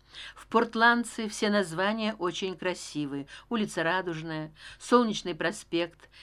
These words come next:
Тенистый бульвар, Вечерний сквер, Набережная Туманов. Стоит только услышать такие названия, и сразу поймешь, что в этом городе живут хорошие люди.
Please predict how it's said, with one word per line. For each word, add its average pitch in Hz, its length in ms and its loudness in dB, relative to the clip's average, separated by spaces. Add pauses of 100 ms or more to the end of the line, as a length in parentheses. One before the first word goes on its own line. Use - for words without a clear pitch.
(260)
Тенистый 220 500 4
бульвар, 165 560 0 (320)
Вечерний 226 500 2
сквер, 165 600 -4 (280)
Набережная 185 640 2
Туманов. 180 720 0 (300)
Стоит 294 400 4
только 254 260 0
услышать 240 540 0
такие 214 360 -2
названия, 196 640 2
и 185 60 2
сразу 185 360 4
поймешь, 170 460 0
что - 180 -4
в 165 40 0
этом 160 320 0
городе 180 460 -2 (260)
живут 160 360 -4
хорошие 196 500 0
люди. 208 380 -6